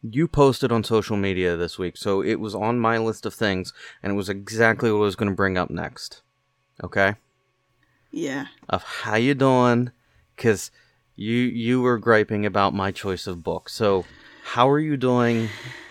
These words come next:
Speaker 1: How's everybody else doing? 'Cause, yeah, it is not a small book.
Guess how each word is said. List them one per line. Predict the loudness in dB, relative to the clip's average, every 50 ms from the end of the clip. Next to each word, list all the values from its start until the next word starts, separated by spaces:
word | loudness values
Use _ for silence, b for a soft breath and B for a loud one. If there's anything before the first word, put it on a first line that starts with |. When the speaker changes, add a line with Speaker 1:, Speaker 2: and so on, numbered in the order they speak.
| B B
Speaker 1:
How's | B 0 4 4 4 6 4
everybody | 2 0 0 0 2 4 4 6 6
else | 6 4 2 2 -2
doing? | 0 2 2 4 4 2 0 0 0 -2 -4 _ b b b b b b b b b b b b b _ _ _ _ _ 0
'Cause, | 4 4 4 4 0 -6 -10 -10 -10 -10 -8
yeah, | -4 0 2 2 2 2 2
it | 2 2 2 2
is | 2 0 0 0 -2
not | 0 2 2 2 2 2 0 -2 -6
a | -10
small | -10 -10 -12 -6 -4 -2 0 0 2 2 0 0 -2
book. | 0 0 0 0 -2 -6 _ -16 -18